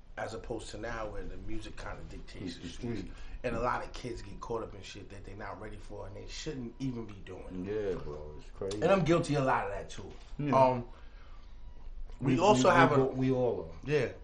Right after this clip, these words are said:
Speaker 1: but now it's grown, man. You have a business now.
Speaker 2: Mm-hmm.
Speaker 1: You have one of the, the, you have an A-list locksmith business in the city, bro.
Speaker 2: Yeah.
Speaker 1: That's a lot of growth to go from
Speaker 2: <laughs>
Speaker 1: hip hop and,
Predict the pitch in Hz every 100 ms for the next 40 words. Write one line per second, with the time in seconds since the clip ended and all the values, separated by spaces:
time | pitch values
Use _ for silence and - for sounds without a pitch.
0 | - 127 156 170 160 131 143 139 127 131
1 | 135 139 120 98 113 117 110 - - -
2 | 92 - - 92 107 110 - - - 127
3 | 151 135 139 135 120 113 - - - -
4 | - 117 - - 143 139 117 - 170 160
5 | 143 135 127 - - 113 156 208 - 123
6 | 117 113 110 - - - - 139 - -
7 | 151 143 - - 57 - - - - 101
8 | - - - - 311 - 123 - 196 214
9 | - 139 127 175 156 151 147 143 175 -
10 | 165 202 220 196 180 165 156 147 139